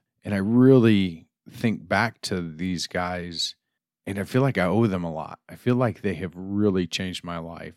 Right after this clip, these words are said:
and given me the hope that I could do this, that I could succeed in business. And that's what's allowed me to create businesses that have been successful.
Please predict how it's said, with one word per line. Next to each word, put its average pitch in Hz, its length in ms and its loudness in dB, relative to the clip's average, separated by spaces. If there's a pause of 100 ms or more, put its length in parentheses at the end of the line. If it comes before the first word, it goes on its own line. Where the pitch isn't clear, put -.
and - 240 -20
given 90 340 -6
me 85 560 -8
the 90 200 -8
hope 104 440 -2 (640)
that 92 160 -4
I 95 100 -2
could 85 300 -10
do 101 180 2
this, 85 320 -4
that 90 140 -8
I 92 80 -6
could - 180 -14
succeed 101 560 -4
in 85 160 -8
business. 80 680 -12 (600)
And 95 80 -12
that's 131 240 -2
what's 127 160 -2
allowed 92 360 -2
me 90 160 -6
to - 120 -14
create 92 420 -6
businesses 95 760 -6
that 92 160 -6
have 90 120 -8
been 110 220 -4
successful. - 840 -10